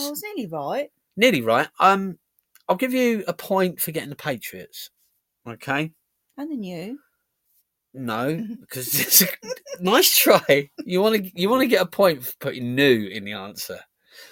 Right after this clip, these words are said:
Speaker 2: And your last one, New York Jets.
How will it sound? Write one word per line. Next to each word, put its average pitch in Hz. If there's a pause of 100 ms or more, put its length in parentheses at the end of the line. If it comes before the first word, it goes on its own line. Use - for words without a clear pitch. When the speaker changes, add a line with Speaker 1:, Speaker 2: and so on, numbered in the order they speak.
(240)
Speaker 2:
And 156
your 170
last 175
one, 123 (220)
New 131
York 131
Jets. -